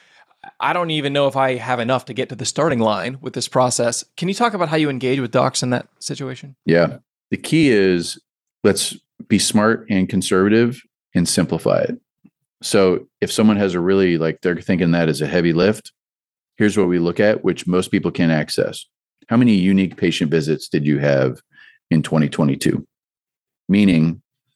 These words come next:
Speaker 2: if Bob saw you twenty times, Bob is counted once. If Jennifer saw you once, Jennifer's counted once. So unique patients in the entire year. What's your total revenue?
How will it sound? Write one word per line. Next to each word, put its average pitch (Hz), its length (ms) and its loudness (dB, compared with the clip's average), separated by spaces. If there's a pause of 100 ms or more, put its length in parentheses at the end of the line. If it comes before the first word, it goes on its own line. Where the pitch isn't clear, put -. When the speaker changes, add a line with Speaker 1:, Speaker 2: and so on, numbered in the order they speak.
(160)
Speaker 2:
if - 180 -4
Bob 92 260 2
saw 104 140 0
you 90 160 2
twenty 92 260 0
times, 78 520 -2 (360)
Bob 82 220 0
is - 80 -4
counted 82 280 0
once. 69 540 -4
If - 120 -6
Jennifer 80 340 0
saw 78 160 0
you 71 280 2
once, 71 380 -2 (200)
Jennifer's 71 380 0
counted 65 280 0
once. - 380 -4 (440)
So - 120 -2
unique 90 420 2
patients 76 540 0 (400)
in - 60 4
the 80 100 6
entire 69 300 2
year. 62 320 -2 (920)
What's 101 180 0
your 101 80 2
total 82 260 2
revenue? 67 340 0